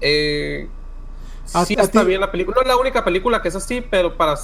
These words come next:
Speaker 1: pero dentro del género creo que está bien la película.
Speaker 2: ¿A
Speaker 1: A
Speaker 2: ti
Speaker 1: mí sí
Speaker 2: qué,
Speaker 1: me hizo normal.
Speaker 2: a ti qué momento te gustó, Jaime, de la película?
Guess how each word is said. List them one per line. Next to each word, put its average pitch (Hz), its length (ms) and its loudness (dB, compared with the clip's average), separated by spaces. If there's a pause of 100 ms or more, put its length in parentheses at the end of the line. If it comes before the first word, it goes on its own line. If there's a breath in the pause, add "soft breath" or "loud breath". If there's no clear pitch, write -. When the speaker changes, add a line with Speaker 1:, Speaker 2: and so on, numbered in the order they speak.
(100)
Speaker 1:
pero 151 400 0
dentro 147 540 0
del 135 160 -2
género 220 360 0
creo 185 160 -4
que - 80 -2
está 147 220 0
bien 147 160 0
la 139 120 -4
película. - 360 -10 (120)
Speaker 2:
¿A 170 120 -2
Speaker 1:
A - 20 2
Speaker 2:
ti 202 160 4
Speaker 1:
mí 190 80 4
sí 220 60 6
Speaker 2:
qué, - 60 4
Speaker 1:
me 254 40 2
hizo 254 140 2
normal. 156 440 0
Speaker 2:
a 190 120 -2
ti 220 160 0
qué 247 100 -2
momento 240 420 0
te 226 100 0
gustó, 190 340 2
Jaime, 165 240 -2
de 147 80 -2
la 139 100 2
película? 135 440 -2